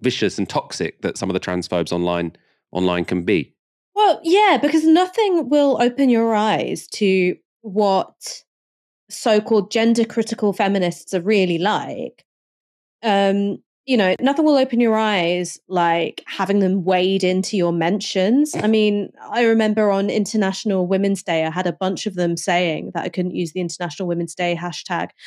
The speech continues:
Speaker 2: because they accused me of being a transgender woman. And they started sharing a photo of me where I was in, you know, my gym gear, and they were like, "Look, that's a,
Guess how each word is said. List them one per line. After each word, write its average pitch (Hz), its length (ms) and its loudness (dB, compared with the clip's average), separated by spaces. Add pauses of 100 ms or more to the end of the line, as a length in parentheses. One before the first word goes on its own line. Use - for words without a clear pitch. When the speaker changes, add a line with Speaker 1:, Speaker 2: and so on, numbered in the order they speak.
(160)
Speaker 2:
because 202 240 -2
they 190 220 2
accused 196 340 0
me 208 140 2
of 208 100 -2
being 202 300 0
a - 20 -4
transgender 202 640 -2
woman. 294 340 0 (420)
And 185 360 0
they 196 100 2
started 190 260 0
sharing 202 400 0
a 180 120 0
photo 196 480 -2
of 170 120 -4
me 170 520 -2
where 165 360 0
I 170 60 -2
was 175 140 0
in, 170 400 -2
you 202 80 -10
know, 160 120 -4
my 170 160 -4
gym 190 380 0
gear, 165 300 -2
and 175 100 -2
they 170 80 0
were 165 100 0
like, 156 280 0
"Look, 302 480 2
that's 269 200 -6
a, 247 160 2